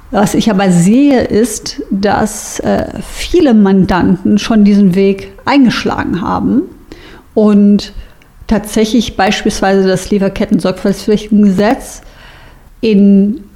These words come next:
großen Zügen bereits intern umgesetzt haben. Das heißt, es ist eine, ein Missverständnis beziehungsweise eine fehlende, also quasi man, man hat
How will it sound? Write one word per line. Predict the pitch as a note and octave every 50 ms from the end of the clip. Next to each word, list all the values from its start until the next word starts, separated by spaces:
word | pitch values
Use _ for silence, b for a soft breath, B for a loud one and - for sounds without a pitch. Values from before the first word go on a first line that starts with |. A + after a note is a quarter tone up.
| _ _
großen | - G3+ G#3 G#3 A#3+ C4 D4+ D#4+ D#4 - - - C4 B3
Zügen | B3 - - - - - A3 A3+ A#3+ A3 - B3 A#3
bereits | A3 G#3 F#3+ G3+ G#3 G#3 A3 A#3 C4 B3+ - - - - - - - - _ _ -
intern | - A#3 B3+ C4+ B3+ - - - A#3+ A#3+ A#3+ A#3
umgesetzt | - B3+ C4+ C4+ B3 G#3+ F3 E3+ - - - - - -
haben. | - - - - - F#3+ - - - - - - - -
Das | - G3+ - -
heißt, | A3 G#3+ G#3 G#3 G3+ G#3 - -
es | - - -
ist | - - A3 - - - -
eine, | - G#3+ A3 G3 F#3+ F#3+ F3+ E3+ F#3 - B B B B B B B -
ein | - - G3+ F#3+ F#3 F#3 F#3 F#3 F#3 F#3+ G3
Missverständnis | B3+ - - - - - A#3+ A3 - - - A3 G#3+ G#3 F#3+ G3+ A3 G#3+ G#3+
beziehungsweise | - - G3+ - - - G#3+ G3+ F3 F#3+ G3 G3 F#3+ F#3 G3 F#3+ F3 B B B B B B B B B B - - -
eine | G#3 G3 F#3+ F#3 F#3+ F#3 F#3
fehlende, | F#3 - - A#3 A#3 A3+ A3+ A3 G#3+ G#3 G3+ G3 F#3+ F#3+ F3+ F3+ F3 - - - b b b b b b b b b b - - D#4+ D#4 D#4+ D#4+ E4+
also | - - - F#3 C#3 -
quasi | - - - G3 F#3 F3 E3+ E3+
man, | E3+ E3 F#3 F3 F3+ D#3+ -
man | - G3 F#3 D#3 A3+
hat | A#3 G#3 - -